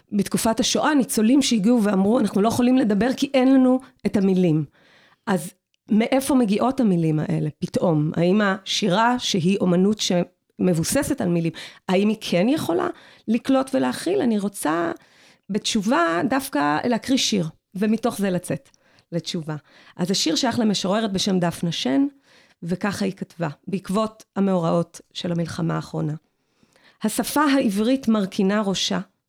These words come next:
במבוכה ובצער, על שאין בה מילים, ואין בה מילים,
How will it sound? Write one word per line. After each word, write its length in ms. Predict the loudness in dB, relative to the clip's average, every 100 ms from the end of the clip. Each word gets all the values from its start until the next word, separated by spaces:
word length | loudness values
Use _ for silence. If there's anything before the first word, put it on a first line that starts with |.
| _
במבוכה 600 | -2 0 0 -2 -2 0 0
ובצער, 600 | -2 -4 -4 -6 -6 -8 -12 _ _ _ -4
על 120 | -2
שאין 480 | 0 -2 2 2 4
בה 80 |
מילים, 520 | 2 2 2 0 0 -2 _ _ _
ואין 480 | -4 0 2 2 2
בה 160 | 0 2
מילים, 500 | 2 2 0 -2